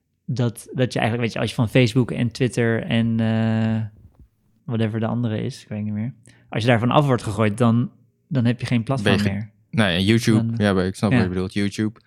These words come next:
Speaker 1: Ja,
Speaker 2: Nee,
Speaker 1: er
Speaker 2: maar
Speaker 1: zijn
Speaker 2: ze-,
Speaker 1: maar weinig
Speaker 2: ik
Speaker 1: spelers. En dan, zeg maar, als ze alle drie ge-, eh, besluiten dat jij niet mag,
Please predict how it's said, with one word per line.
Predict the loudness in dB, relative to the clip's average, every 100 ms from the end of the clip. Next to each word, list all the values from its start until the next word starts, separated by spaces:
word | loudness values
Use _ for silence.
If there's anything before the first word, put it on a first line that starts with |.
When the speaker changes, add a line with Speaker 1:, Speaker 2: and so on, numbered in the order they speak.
| -4
Speaker 1:
Ja, | -2
Speaker 2:
Nee, | -2 -4 0 4
Speaker 1:
er |
Speaker 2:
maar | 6
Speaker 1:
zijn | 6
Speaker 2:
ze-, | 4
Speaker 1:
maar | 4
weinig | 4 2
Speaker 2:
ik | 0
Speaker 1:
spelers. | 2 2 0 -2
En | -4
dan, | -2 -2 -2 -6 _ _ _
zeg | -4 -2
maar, | 0
als | 0
ze |
alle | 0 2 2
drie | 2 2
ge-, | 0 -4 -6 -6
eh, | -2 0 0 0 -2
besluiten | 0 2 4 2
dat | 0
jij | 2
niet | 2 2
mag, | 0 -2 -8